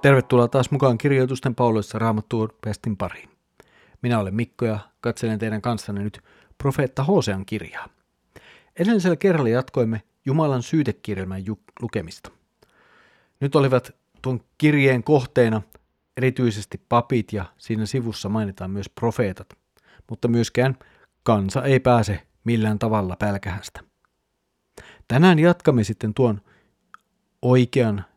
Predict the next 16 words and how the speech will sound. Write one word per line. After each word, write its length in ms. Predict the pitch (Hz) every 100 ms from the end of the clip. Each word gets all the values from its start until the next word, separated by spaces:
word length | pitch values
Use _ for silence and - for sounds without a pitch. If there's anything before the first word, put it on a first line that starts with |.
| _
syytekirjelmän 920 | - 139 127 120 - 123 110 104 110
kimpussa. 540 | 110 139 107 107 - - _ _ _ _ _ _ _ -
Nyt 160 | 135
on 100 | 139
teemana 420 | 131 139 135 123 - 151
Israelin 520 | 143 - 123 117 113
epäjumalan 640 | 131 143 135 113 107 98
palvelus. 540 | 98 104 95 - - - _ _ _ _ _ _ -
Luemme 240 | 127 123 107
Hosean 400 | 131 131 135 123
kirjan 300 | - 123 117
neljännen 500 | 120 127 123 113 110
luvun 320 | 117 120 117
jakeet 500 | 110 117 - 101 - _
yhdestätoista 760 | 127 117 117 - - 110 101 - - _ _ -
neljääntoista. 880 | 104 104 101 98 98 123 98 -